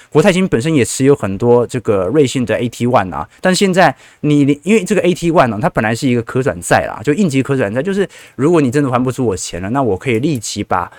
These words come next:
我的债券转换为股票。那如果我急需现金流，我就把股票卖掉嘛，拿回一些现金，虽然不多，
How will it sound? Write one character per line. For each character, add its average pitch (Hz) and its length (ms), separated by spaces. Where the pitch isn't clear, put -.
我 110 60
的 110 120
债 131 180
券 117 160
转 101 160
换 120 100
为 104 120
股 - 180
票。 - 320
那 120 240
如 131 140
果 135 80
我 110 80
急 110 200
需 135 280
现 127 180
金 117 180
流， 98 140
我 104 80
就 123 60
把 113 120
股 107 120
票 117 100
卖 117 160
掉 101 180
嘛， 73 160
拿 110 160
回 113 140
一 107 40
些 107 120
现 90 220
金， 82 200
虽 156 140
然 139 80
不 143 80
多， 131 320